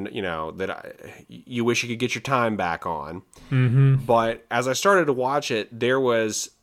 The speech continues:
Speaker 1: a shot in the middle of this trailer where it's a video feed of, like, a space station, and it, like, looks like somebody shoots a cannon through it.
Speaker 2: Yep.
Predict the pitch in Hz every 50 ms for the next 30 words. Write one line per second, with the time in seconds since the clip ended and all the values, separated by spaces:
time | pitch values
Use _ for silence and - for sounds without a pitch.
0 | _ _ _ _ _ _ _ - 107 - - - - 170 180 214 214 180 143 117
1 | 113 120 123 123 123 123 113 - - - 120 110 110 110 107 101 101 87 110 101
2 | 107 107 107 107 104 107 104 101 98 98 98 - _ _ - 123 113 - - 104
3 | 104 98 101 120 131 139 147 151 156 151 156 156 151 143 131 113 113 110 104 90
4 | 87 - - - 110 123 123 - - 165 170 170 - 202 196 208 202 - _ _
5 | 143 127 120 123 123 - - 123 120 120 110 - - 160 190 202 - - 170 135
6 | - - 156 143 139 127 117 - - 139 123 - 98 - - - 127 113 104 101
7 | 90 85 78 - 82 71 67 58 55 - - _ _ _ _ _ - - - -
8 | - - 123 120 117